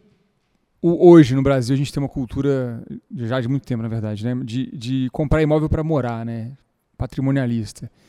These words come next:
E é muito comum você ver financiamento imobiliário e a pessoa paga a vida inteira, trinta anos pagando um negócio.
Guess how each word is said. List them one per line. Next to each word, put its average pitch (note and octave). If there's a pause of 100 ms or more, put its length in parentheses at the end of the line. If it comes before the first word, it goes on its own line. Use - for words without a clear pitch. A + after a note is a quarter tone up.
(380)
E D#3
é D#3
muito F#3
comum G#3+
você G#3+
ver G3+
financiamento G3+
imobiliário F3+
e B2+
a A#2
pessoa C#3
paga F3
a E3
vida E3+
inteira, D#3
trinta F3
anos D#3
pagando D3
um -
negócio. A#2